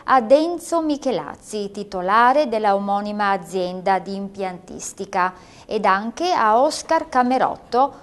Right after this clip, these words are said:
oggi in pensione. È il nostro modo di rendere omaggio a questi imprenditori artigiani che tanto hanno fatto sia per la città che per l'economia del territorio,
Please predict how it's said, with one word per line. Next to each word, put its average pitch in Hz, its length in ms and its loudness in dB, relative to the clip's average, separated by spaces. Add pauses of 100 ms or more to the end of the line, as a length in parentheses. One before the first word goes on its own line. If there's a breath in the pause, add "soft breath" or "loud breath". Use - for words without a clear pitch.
(100)
oggi 233 720 2
in 240 140 -4
pensione. 185 1000 -8 (500)
È - 80 -8
il 202 80 -2
nostro 233 420 0
modo 285 640 6
di 247 160 2
rendere 294 360 6
omaggio 233 500 4
a 233 80 2
questi 277 460 0
imprenditori 247 840 0
artigiani 190 880 -4 (320 loud breath)
che 214 220 -6
tanto 262 680 0
hanno 262 300 0
fatto - 560 -2
sia 294 400 -2
per 233 160 -2
la 202 160 -2
città 302 480 0
che 320 140 -4
per 254 160 -2
l'economia 240 600 -2
del 196 220 -8
territorio, 190 800 -4